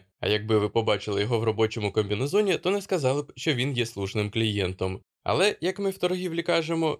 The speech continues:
його кишені набиті грошима. Інколи, побачивши підлітка, продавці відсилають його подалі,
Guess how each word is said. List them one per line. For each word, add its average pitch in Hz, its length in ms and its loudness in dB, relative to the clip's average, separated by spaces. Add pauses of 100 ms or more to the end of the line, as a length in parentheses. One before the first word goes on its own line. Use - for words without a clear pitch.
його 131 280 4
кишені 170 460 0
набиті 101 400 0
грошима. 110 720 -2 (320)
Інколи, 160 420 2
побачивши 110 600 0
підлітка, 107 600 0
продавці 131 600 -2
відсилають 151 540 0
його 113 220 0
подалі, 95 580 0